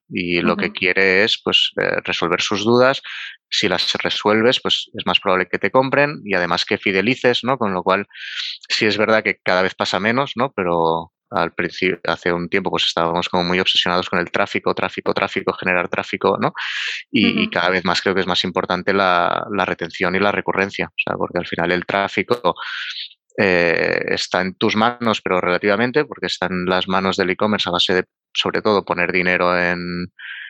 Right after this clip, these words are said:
Speaker 1: en
Speaker 2: Publicidad.
Speaker 1: plataformas y
Speaker 2: Mm.
Speaker 1: publi-, publicidad, que cada vez también, pues, está más cara,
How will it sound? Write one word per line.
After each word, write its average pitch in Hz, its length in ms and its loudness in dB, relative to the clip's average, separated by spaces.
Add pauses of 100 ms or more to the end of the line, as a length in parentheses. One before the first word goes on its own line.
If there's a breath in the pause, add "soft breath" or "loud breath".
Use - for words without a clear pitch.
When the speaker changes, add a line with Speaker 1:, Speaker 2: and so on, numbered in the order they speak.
(160 loud breath)
Speaker 1:
en 87 300 2
Speaker 2:
Publicidad. 92 340 0
Speaker 1:
plataformas 95 840 0
y 95 60 0
Speaker 2:
Mm. 104 60 -8
Speaker 1:
publi-, 98 280 0
publicidad, 98 460 2
que 98 100 -2
cada 82 180 2
vez 87 140 0
también, 95 280 -2
pues, 90 220 -2
está - 180 -2
más 95 200 0
cara, 127 340 0